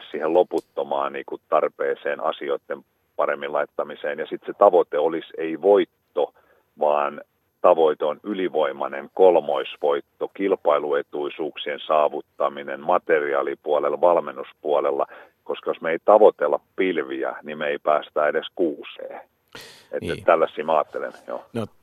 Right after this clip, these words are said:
Speaker 2: siis faktahan on se, että jokainen ymmärtää sen, että, että, tota,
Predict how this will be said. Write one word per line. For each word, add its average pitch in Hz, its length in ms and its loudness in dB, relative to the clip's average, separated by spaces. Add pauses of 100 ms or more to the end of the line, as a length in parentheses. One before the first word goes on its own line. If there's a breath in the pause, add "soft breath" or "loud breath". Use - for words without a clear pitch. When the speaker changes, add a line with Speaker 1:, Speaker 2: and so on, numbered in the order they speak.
(120)
Speaker 2:
siis - 280 -2
faktahan 104 420 2
on 101 80 -2
se, 104 160 0
että 95 140 -2
jokainen 98 360 0
ymmärtää 85 500 -2
sen, 95 220 -4
että, 87 280 -10 (100)
että, - 220 -14
tota, 78 400 -4